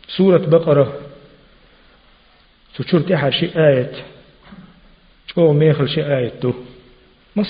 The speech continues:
sandıga hoş kıl diyiş. Dar işi ayet kıymat alçı. Huk, huk hadis duh. Ve Peygamber aleyhissalatu vesselam elle men qara'a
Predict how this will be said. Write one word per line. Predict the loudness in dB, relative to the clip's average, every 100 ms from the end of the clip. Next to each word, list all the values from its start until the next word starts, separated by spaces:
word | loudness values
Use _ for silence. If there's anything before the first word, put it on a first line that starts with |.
| 0
sandıga | 2 2 2
hoş | 0 -4 -8 -4
kıl | -2
diyiş. | -2 -4 -6 -14 -18 -20 -20 -20 -20 -20 -4
Dar | 2 4
işi | 2 -4 -4
ayet | -4 -4
kıymat | -4 -2 -2 -2 -4
alçı. | -6 -2 0 -2 -4 -16 -4
Huk, | -4 -2 -4 0
huk | -2 0
hadis | 0 0 0
duh. | -4 -4 -10 -18 -20 -20 -20 -20 _ -20 -20 -20 -20 -20 _ _ _ _ _ _ _ _ _ _ _ _ _ _ _ _ _ _ -20 -20 _ -20 -8
Ve | -4
Peygamber | 2 4 4 2
aleyhissalatu | 2 2 0 -4
vesselam | -4 0 0 0 0
elle | 2 4 2 0 -8 -20 -20 -20 -20 -20 -20 -10 -2
men | -2 0
qara'a | 2 2 2 -2